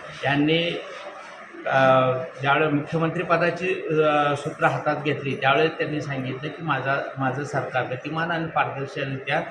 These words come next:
लोकांच्या हितासाठी काम करेल आणि त्यांची वल्गना जी आहे किंवा त्यांची जी घोषणा आहे हे सत्यात आणण्याच्या दृष्टिकोनातून सार्वजनिक बांधकाम विभागाने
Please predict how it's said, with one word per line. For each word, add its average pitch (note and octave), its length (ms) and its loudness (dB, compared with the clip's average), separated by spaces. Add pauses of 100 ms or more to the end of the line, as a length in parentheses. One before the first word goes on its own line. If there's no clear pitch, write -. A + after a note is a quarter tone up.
(280)
लोकांच्या D#3+ 440 2
हितासाठी C#3 480 -4
काम C3 280 4
करेल C3 540 -4 (240)
आणि C#3+ 140 2 (100)
त्यांची F#3+ 720 2 (320)
वल्गना E3+ 500 6
जी E3+ 160 2
आहे C3 320 2
किंवा C#3+ 220 -4
त्यांची D3+ 380 -2
जी E3 140 -2
घोषणा F3 420 2
आहे C3+ 220 4 (440)
हे F#3+ 80 0
सत्यात F3 460 0
आणण्याच्या D#3+ 400 2
दृष्टिकोनातून D#3 680 -4
सार्वजनिक D3+ 520 0
बांधकाम D3 360 0
विभागाने C3+ 640 0